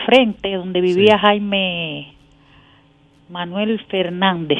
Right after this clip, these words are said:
Speaker 1: yo creo que se llamaba uno que era político, vivía al frente en una casa de la de Gascue,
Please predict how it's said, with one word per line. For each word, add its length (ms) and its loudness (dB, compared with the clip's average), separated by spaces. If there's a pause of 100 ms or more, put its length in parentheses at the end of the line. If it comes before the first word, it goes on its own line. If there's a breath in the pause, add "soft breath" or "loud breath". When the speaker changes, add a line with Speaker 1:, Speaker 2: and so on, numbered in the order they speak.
Speaker 1:
yo 120 -18
creo 160 -12
que 180 -4
se 60 -14
llamaba 320 -4
uno 180 -6
que 100 -4
era 120 2
político, 640 -4
vivía 320 4
al 80 0
frente 420 -2
en 80 -12
una 220 -6
casa 440 -2 (760 soft breath)
de 140 -8
la 120 2
de 120 4
Gascue, 420 2